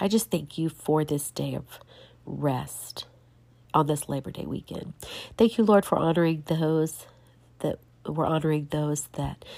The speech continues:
do labor and do work, Lord, that as a country, we recognize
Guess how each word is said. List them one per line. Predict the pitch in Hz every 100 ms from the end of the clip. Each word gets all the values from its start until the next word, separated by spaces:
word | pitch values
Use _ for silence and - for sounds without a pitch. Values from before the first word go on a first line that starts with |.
| - -
do | - 240
labor | 220 220 202 202
and | 196 - 147 -
do | - 190
work, | 185 175 -
Lord, | 170 170 165 170 - _ _ - - - - - -
that | 175 160 - - _ _ _ _ _ - - - - _ - -
as | 180
a | 165
country, | - 185 180 - 196 190 185 185 -
we | 185
recognize | 170 160 175 160 170 170 170 170 - -